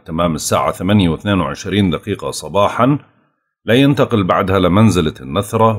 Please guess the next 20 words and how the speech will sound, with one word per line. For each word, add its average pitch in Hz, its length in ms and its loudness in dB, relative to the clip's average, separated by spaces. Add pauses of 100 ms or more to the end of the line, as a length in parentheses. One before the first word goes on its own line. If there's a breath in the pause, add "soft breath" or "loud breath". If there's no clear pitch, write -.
وهي 85 360 0
للمحبة 82 720 -2
والزواج 82 680 0
والصلح 95 540 -2
وقضاء 92 560 -2
الحوائج. 85 640 0 (1160)
أما 147 160 4
بالنسبة 147 420 4
للزوايا 117 460 6
الفلكية 117 760 4
اليوم، 85 480 2
فعنا 95 480 0
أول 101 360 2
زاوية 95 340 4
رح 82 180 -2
تكون 90 300 -4
هي 80 240 -2
زاوية 85 320 0
تسديس، 87 720 -2 (640)
آه، 87 380 4